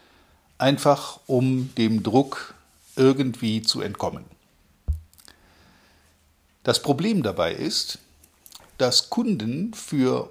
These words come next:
unter Druck stehende Verkäufer eine, ja, wie soll ich sagen, eine Antenne haben. Die merken das. Bei vielen großen Unternehmen, Konzernen zum Beispiel,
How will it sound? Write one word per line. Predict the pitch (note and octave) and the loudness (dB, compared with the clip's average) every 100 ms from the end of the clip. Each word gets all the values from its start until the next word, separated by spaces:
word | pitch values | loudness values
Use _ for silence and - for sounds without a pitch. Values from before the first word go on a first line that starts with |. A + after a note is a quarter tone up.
| D3 | -4
unter | C3 B2+ G#2+ | 0 2 2
Druck | - - | 0 -2
stehende | - - C3+ C#3 B2+ | -2 -2 -2 0 -2
Verkäufer | - - - G2 G#2 C#3 F#3+ A#3+ _ _ _ - - _ _ _ _ _ | -4 -6 0 0 0 -2 -2 -4 _ _ _ -20 -20 _ _ _ _ _
eine, | C3+ C3+ C#3 C#3 - - - _ - - | 0 0 0 -6 -10 -16 -20 _ -20 -14
ja, | F3+ D#3+ C#3+ G#2+ | -6 0 0 0
wie | A2+ | -2
soll | D3 D#3 | -2 -2
ich | - | -4
sagen, | A2 G#2 F2+ | -4 -4 -4
eine | F#2+ - | -6 -2
Antenne | A3 - A2+ D2+ | -2 0 -2 -2
haben. | - - - _ _ _ - _ _ - - - _ | -8 -12 -14 _ _ _ -20 _ _ -20 -20 -20 _
Die | F#3+ | 2
merken | G#3+ F3+ B2 F2+ D#2 | 6 6 6 -2 -8
das. | C#2+ - - - _ _ - _ _ _ _ _ _ _ _ _ | -6 -6 -6 -12 _ _ -20 _ _ _ _ _ _ _ _ _
Bei | C3 | 0
vielen | B2 - G#3 G#3 F#3+ | 2 0 0 0 -2
großen | - D3+ E3+ E3+ C#3+ | 0 2 2 2 0
Unternehmen, | C3 B2 B2 D3 D#3+ D#3+ - | 0 2 2 2 2 -2 -4
Konzernen | G#2+ F2 - G2+ A#2+ C#3 D3+ C#3+ _ - | -2 0 2 2 2 0 -4 -8 _ -4
zum | - C#3+ | -4 0
Beispiel, | C#3 C3+ - C#3+ D3 | 0 0 -4 -2 -2